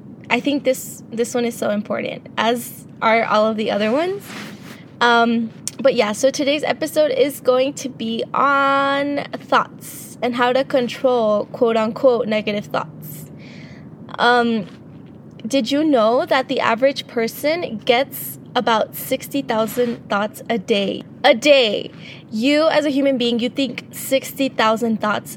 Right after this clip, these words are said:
a day. That's so crazy. Like, I would have never thought that.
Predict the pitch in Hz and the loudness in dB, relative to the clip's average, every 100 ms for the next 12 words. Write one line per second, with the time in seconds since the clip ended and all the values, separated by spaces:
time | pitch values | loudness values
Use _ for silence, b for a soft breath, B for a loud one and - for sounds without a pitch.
0 | - 240 214 196 - - 277 - - 262 | -2 0 2 0 -2 0 0 0 2 4
1 | - 277 262 233 208 202 185 - - - | 4 0 0 0 -2 -2 -6 -12 -2 2
2 | 240 254 269 240 226 233 208 - - | 6 6 4 4 2 2 0 -2 -6